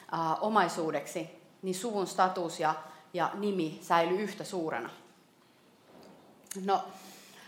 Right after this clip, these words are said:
äh, toki tän esikoispojan tietenkin tehtäviin kuuluu myös perheestä huolehtiminen. Mut kun me luetaan Raamattua, niin me ollaan ehkä havaittu, että Jumala ei perustanut tälle ihmisten keksimälle hierarkiajärjestelmälle ihan hirveästi.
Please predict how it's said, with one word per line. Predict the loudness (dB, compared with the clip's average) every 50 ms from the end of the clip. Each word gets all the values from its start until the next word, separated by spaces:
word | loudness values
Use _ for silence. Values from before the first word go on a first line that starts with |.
| -20 -20 -20 -20 -4 4 6
äh, | 8 8 8 8
toki | 6 6 6 6 6
tän | 6 6 6
esikoispojan | 6 6 6 4 4 4 4 6 8 8 8 8
tietenkin | 8 6 6 4 4 6
tehtäviin | 6 6 6 6 4 2 2 2 2
kuuluu | 2 2 2 4 4 4
myös | 2 0 0 -4 -6 -10 -12 -14 -14 -16 -18 -18 -18 -18 -18 -6 2
perheestä | 6 6 6 6 6 2 0 -2 -2 0
huolehtiminen. | 4 4 6 6 4 2 0 -4 -8 -6 -6 -8 -8 -10 -12 -20 -20 -20 -20 -20 -20 _ _ _ _ _ _ _ _ _ _ _ _ _ _ _ _ _ _ _ _ _ -12 -10
Mut | -8 -6 -4
kun | -2 0
me | 2 2 2 0 -2 -4 0
luetaan | 4 6 6 8 8 8 8 8
Raamattua, | 10 8 8 8 6 4 0 -2 -2 -2 -2 -2 -4 -8 -16 -18 -10 -6
niin | -2 0
me | 2
ollaan | 4 6 6 4
ehkä | 4 4 4 6
havaittu, | 8 8 10 10 8 6 6 4 2 0
että | 0 0 2 0 0 0 -2 -8 -14 -16 -18 -20 -20 -4 0
Jumala | 2 6 8 10 10 10 10 10 8 6 4
ei | 2 2 4
perustanut | 6 6 6 6 4 2 2 2 2 2 2 2 0 -2 0 4
tälle | 6 6 8 8
ihmisten | 6 4 4 2 0 -2 0 0 0 0 0 -2 -6 -10 -14 -20 -20 -6 -4
keksimälle | -2 -2 -2 -2 0 0 2 2 2 2
hierarkiajärjestelmälle | 2 4 6 6 4 4 2 0 0 2 2 2 2 0 -2 -4 -8 -6 -6 -4 -2 -2 -2
ihan | -2 -4 -6 -8 -6
hirveästi. | -4 -2 -2 -2 -2 -4 -6 -8 -8 -10 -12 -14 -16